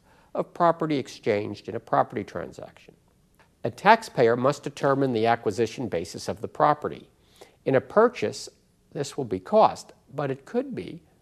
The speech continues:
fair market value if received as a bequest, or a carryover basis if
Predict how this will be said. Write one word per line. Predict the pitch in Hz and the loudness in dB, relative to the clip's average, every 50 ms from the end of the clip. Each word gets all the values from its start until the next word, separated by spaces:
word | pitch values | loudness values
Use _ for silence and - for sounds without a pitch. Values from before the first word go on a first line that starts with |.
| _ _ | _ _
fair | _ - 127 127 | _ 4 4 4
market | 127 127 123 120 117 - - 107 | 6 4 2 0 0 -2 -6 -4
value | 107 113 107 95 90 98 95 85 98 135 165 - - _ _ _ _ _ _ 359 | 0 0 2 2 0 -2 -4 -6 -8 -8 -10 -14 -20 _ _ _ _ _ _ -6
if | - 123 - - | -4 -4 -4 -4
received | - 117 - - - 123 120 113 117 104 | -8 -8 -6 -6 -4 -4 -4 -2 -2 -2
as | 101 101 - | -2 -2 -2
a | 107 | -6
bequest, | 101 113 110 - - - 95 80 71 - - - - - - _ _ _ - | -8 -8 -10 -10 -6 -4 -4 -4 -4 -6 -12 -18 -20 -20 -20 _ _ _ 0
or | 202 214 214 175 156 156 160 - - - _ _ _ _ _ _ _ | 2 4 6 6 4 2 0 -6 -16 -20 _ _ _ _ _ _ _
a | - 123 | -14 -14
carryover | - - - 156 160 170 143 123 113 107 101 104 95 | -10 -2 0 2 4 6 6 6 6 4 2 0 -2
basis | 92 90 87 98 - - - - - | -2 -2 -4 -4 -4 -8 -10 -10 -10
if | - - 101 - - | -12 -12 -12 -12 -16